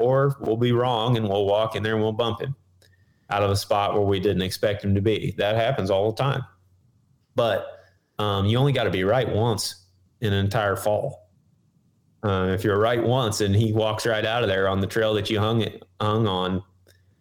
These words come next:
and he's twenty yards, then there's your season. And the, even the absence of deer is important on, on a camera if you scouted the bedding areas. So to your example, if you,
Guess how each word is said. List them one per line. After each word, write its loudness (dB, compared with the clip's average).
and -2
he's 0
twenty 0
yards, 2
then 0
there's 0
your 0
season. -2
And 0
the, 0
even 2
the 0
absence 0
of 0
deer 0
is 0
important 2
on, 0
on 0
a -4
camera -4
if -4
you 0
scouted -2
the -2
bedding 0
areas. -4
So 2
to 0
your 2
example, 2
if 0
you, 0